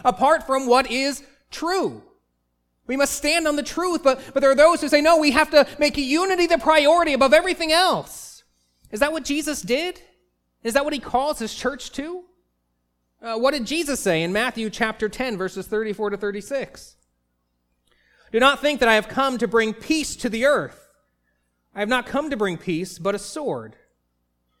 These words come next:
"For I have come to set a man against his father, and a daughter against her mother, and a daughter-in-law against her mother-in-law. And a person's enemies will be those of his own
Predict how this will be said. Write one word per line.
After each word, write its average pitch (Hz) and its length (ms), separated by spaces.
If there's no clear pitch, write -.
"For 240 100
I 240 40
have 240 120
come 294 220
to 254 80
set 240 180
a 226 60
man 262 300
against 240 320
his 226 140
father, 208 360
and 170 80
a 180 100
daughter 262 300
against 208 340
her 208 120
mother, 180 420
and 214 100
a 214 60
daughter-in-law 226 640
against 202 300
her 202 80
mother-in-law. 147 800
And 214 120
a 214 60
person's 285 420
enemies 254 440
will 226 100
be 247 320
those 240 360
of 196 160
his 185 180
own 247 460